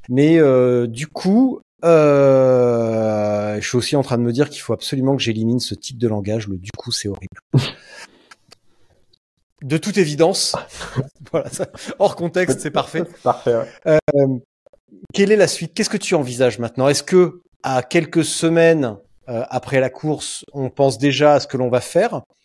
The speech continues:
Speaker 1: Est-ce que tu as ce vieux réflexe du, euh, « trois jours après, je me demande ce que je vais faire » ? Ou est-ce que tu te laisses le temps de la réflexion ? Ou est-ce que tu, simplement, tu ne sais pas ?
Speaker 2: Euh, non, je,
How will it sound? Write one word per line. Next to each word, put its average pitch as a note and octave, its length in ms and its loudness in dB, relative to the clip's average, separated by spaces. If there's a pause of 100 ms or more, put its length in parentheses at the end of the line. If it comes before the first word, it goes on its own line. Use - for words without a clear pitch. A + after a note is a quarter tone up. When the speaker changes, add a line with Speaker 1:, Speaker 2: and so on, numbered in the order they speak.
(140)
Speaker 1:
Est-ce - 160 -6
que D#3 100 -6
tu D3+ 280 0
as D3 60 2
ce - 180 -6
vieux B2+ 260 -4
réflexe D#3 520 0
du, C#3+ 320 -10 (340)
euh, « A#2 440 -6
trois D3+ 200 -2
jours D3 240 -2
après, D3+ 240 -2
je C#3 80 -6
me C3+ 80 -2
demande C3+ 240 -4
ce - 40 -20
que C3 120 -6
je A2 80 -6
vais B2+ 80 0
faire » ? E3+ 420 0 (340)
Ou C#3 140 4
est-ce F#3 120 4
que C#3+ 100 -6
tu - 160 -12
te - 100 -6
laisses E3+ 180 -2
le C#3+ 140 0
temps D#3 300 0
de C#3 100 -4
la B2+ 140 2
réflexion ? C3 540 -8 (160)
Ou C#3 100 4
est-ce C#3 80 0
que - 80 -6
tu, C3+ 160 -10
simplement, D#3+ 400 -2
tu - 120 -12
ne A2+ 60 -8
sais - 140 -6
pas ? G2 160 -12 (1500)
Speaker 2:
Euh, A#2 580 0
non, C3 220 2
je, B2+ 160 -8